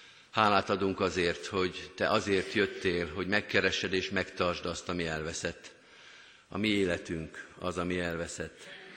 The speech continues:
A mi szívünk, a mi üdvösségünk veszett el, de te megtaláltad,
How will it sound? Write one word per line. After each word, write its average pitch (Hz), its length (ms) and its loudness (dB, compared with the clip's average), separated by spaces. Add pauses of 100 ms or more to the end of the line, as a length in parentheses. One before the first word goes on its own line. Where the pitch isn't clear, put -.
(440)
A 95 80 -4
mi 104 120 2
szívünk, 92 760 -2 (580)
a 110 100 -4
mi 107 80 2
üdvösségünk 98 880 0
veszett 92 460 0
el, 85 300 -2 (500)
de 98 100 0
te 95 140 0
megtaláltad, 87 1000 0